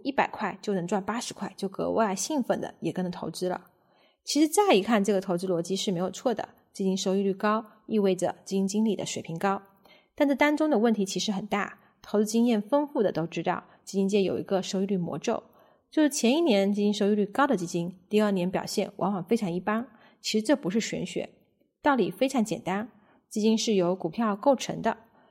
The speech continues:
基金的收益率高呢，意味着它一年当中它持有的股票就涨了很多，那么第二年它一定会上涨乏力，甚至导致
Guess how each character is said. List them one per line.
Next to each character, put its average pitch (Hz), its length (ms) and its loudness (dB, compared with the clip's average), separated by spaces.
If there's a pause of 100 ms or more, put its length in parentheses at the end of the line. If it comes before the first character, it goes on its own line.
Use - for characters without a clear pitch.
(140)
基 277 140 -6
金 311 160 0
的 240 100 4
收 277 220 2
益 294 100 2
率 277 140 0
高 285 300 2
呢， 269 320 -2
意 208 120 -2
味 202 160 2
着 180 140 -2
它 185 160 -8
一 226 100 0
年 190 220 2
当 208 180 0
中 220 220 -2
它 226 100 -4
持 208 220 -4
有 208 60 0
的 214 40 -2
股 - 160 -8
票 - 320 -4
就 185 120 -4
涨 180 200 -6
了 226 80 -2
很 220 180 -4
多， 226 360 0 (400)
那 302 140 0
么 269 360 0
第 277 100 2
二 311 120 6
年 196 280 2
它 220 140 -2
一 208 80 2
定 220 180 0
会 214 320 0 (200)
上 214 240 -2
涨 160 240 -8
乏 156 180 -6
力， 226 360 -4
甚 - 180 -2
至 220 80 -2
导 - 160 -6
致 - 420 -4